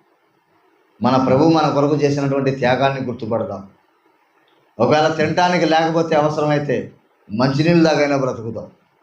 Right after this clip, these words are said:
అంతేగాని, "నాకు జరగట్లేదు, నాకు పని కావట్లేదు" అని చెప్పేసి ప్రభువుని విడచి వేరొక మార్గాన్ని అనుసరించే వారికి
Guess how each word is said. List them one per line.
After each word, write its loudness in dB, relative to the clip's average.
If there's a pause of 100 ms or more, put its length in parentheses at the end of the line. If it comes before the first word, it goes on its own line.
(760)
అంతేగాని, 0 (680)
"నాకు 2
జరగట్లేదు, 2
నాకు -4
పని -2
కావట్లేదు" 0
అని -8
చెప్పేసి -8 (760)
ప్రభువుని 4
విడచి 0 (540)
వేరొక 4
మార్గాన్ని 2
అనుసరించే -4
వారికి -4